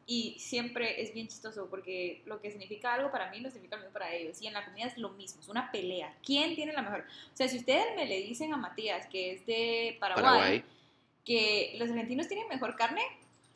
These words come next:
Speaker 1: Tercera Guerra Mundial, o sea, Tercera Guerra Mundial. La vez pasada te hice una parrillada, hice una parrillada el fin de semana,
Speaker 2: Sí,
Speaker 1: solo
Speaker 2: muy
Speaker 1: para,
Speaker 2: rica.
Speaker 1: para probar que tenía la mejor carne. Pero, em, sí,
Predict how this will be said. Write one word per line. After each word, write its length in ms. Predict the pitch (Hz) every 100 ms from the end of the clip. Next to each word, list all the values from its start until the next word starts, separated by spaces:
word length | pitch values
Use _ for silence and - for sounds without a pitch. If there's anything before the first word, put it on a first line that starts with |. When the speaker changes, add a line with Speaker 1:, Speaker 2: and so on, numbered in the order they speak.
| - - -
Speaker 1:
Tercera 340 | 240 240 247
Guerra 160 | 254 269
Mundial, 320 | 220 180 160
o 40 | -
sea, 200 | 196 -
Tercera 500 | 269 262 - 294 311
Guerra 220 | 285 320
Mundial. 420 | 311 - 415 370 - - _ _ _ _
La 80 | 226
vez 80 | 233
pasada 340 | 311 339 359
te 80 | 370
hice 100 | 330
una 180 | 359 339
parrillada, 480 | 262 - 381 403 -
hice 100 | 269
una 120 | 427
parrillada 340 | - 247 247 247
el 60 |
fin 100 | 247
de 80 | 247
semana, 240 | - 202 -
Speaker 2:
Sí, 160 | 110
Speaker 1:
solo 220 | 101 117 143
Speaker 2:
muy 160 | 147 127 107
Speaker 1:
para, 40 | 95
Speaker 2:
rica. 560 | 127 120 - 87 87 90
Speaker 1:
para 200 | 226 240
probar 260 | 220 220
que 80 | 285
tenía 200 | 330 359
la 140 | 440 494
mejor 240 | 494 480 466
carne. 340 | 392 415 - - - - - -
Pero, 300 | 277 - 349 339 - -
em, 560 | 226 226 220 214 202 202 - - _ -
sí, 340 | - 90 -